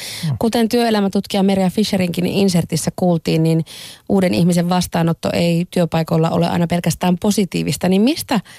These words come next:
Speaker 2: se muutosvastarinta uutta työntekijää kohtaan voi johtua? Millaisia asioita siinä, siinä voi olla vaikuttimena?
Speaker 1: No onhan se nyt varsinkin, jos on tämmöisiä,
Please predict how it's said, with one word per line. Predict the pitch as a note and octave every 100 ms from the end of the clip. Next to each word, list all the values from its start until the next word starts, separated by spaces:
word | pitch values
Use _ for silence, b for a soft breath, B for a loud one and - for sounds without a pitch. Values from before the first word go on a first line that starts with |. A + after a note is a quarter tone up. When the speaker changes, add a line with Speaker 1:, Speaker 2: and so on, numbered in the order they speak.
| B B B
Speaker 2:
se | -
muutosvastarinta | G#3 A3+ F#3+ E3+ E3 - E3+ D#3+ D#3
uutta | E3+ E3 D#3+
työntekijää | E3+ D#3 D3+ - D#3
kohtaan | E3 D3 - E3 F3 -
voi | A3 A3 A#3+ C#4
johtua? | D4 F#3 - - - _ _
Millaisia | A#3+ G#3+ F#3 F3+ - -
asioita | F#3+ F#3+ F3+ E3+
siinä, | F#3 D#3+ - -
siinä | - G3 D#3+
voi | D#3+
olla | - E3
vaikuttimena? | - - - - - _ _ b b b b b b b -
Speaker 1:
No | A#2
onhan | G#2+ G2+
se | A2+
nyt | B2
varsinkin, | A#2 C3 - B2+ A2+
jos | G2+ A2+
on | G2
tämmöisiä, | G#2 G#2 - G#2 G2